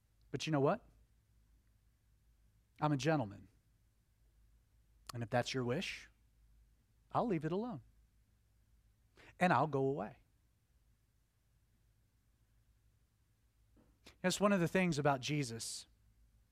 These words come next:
about the heart of our King, is that he honors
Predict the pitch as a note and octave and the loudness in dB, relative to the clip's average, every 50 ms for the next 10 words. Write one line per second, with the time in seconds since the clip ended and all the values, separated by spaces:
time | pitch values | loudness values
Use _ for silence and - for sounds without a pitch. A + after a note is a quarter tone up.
0 | _ _ _ _ _ _ _ _ _ _ _ _ _ _ _ _ _ _ _ _ | _ _ _ _ _ _ _ _ _ _ _ _ _ _ _ _ _ _ _ _
1 | _ _ _ - C#3+ D3+ D3+ D3+ - C#3+ - - E3 E3 E3 D3+ - C#3+ A#2 C3 | _ _ _ -2 2 2 2 2 0 -4 -2 2 2 4 4 2 0 -4 -4 -4
2 | C3 C3+ - - - C#3 B2+ A2+ G#2 G2+ G#2 - - _ _ - _ _ - - | -4 -4 -6 -6 -4 -4 -4 -4 -8 -12 -18 -20 -20 _ _ -20 _ _ -20 -20
3 | _ _ - _ _ - - - _ - - _ _ _ _ _ _ _ _ - | _ _ -20 _ _ -20 -20 -20 _ -20 -20 _ _ _ _ _ _ _ _ -20
4 | - - - - - _ _ _ _ _ _ _ _ _ _ - - - - - | -20 -20 -20 -20 -20 _ _ _ _ _ _ _ _ _ _ -20 -20 -20 -20 -20
5 | - - _ _ _ _ _ _ _ - _ _ _ _ _ _ _ _ _ _ | -20 -20 _ _ _ _ _ _ _ -20 _ _ _ _ _ _ _ _ _ _
6 | _ _ _ _ _ _ _ _ _ _ _ _ _ _ - F#3 E3+ G#3+ F#3 F3+ | _ _ _ _ _ _ _ _ _ _ _ _ _ _ 0 2 4 4 6 6
7 | A#3 A#3+ F#3+ F#3 G#3+ A3+ G#3+ F#3+ D3 A#2 A2 A2 - - - - - - | 4 6 6 6 6 6 6 4 2 0 -2 -4 -4 -4 -4 -6 -8 -10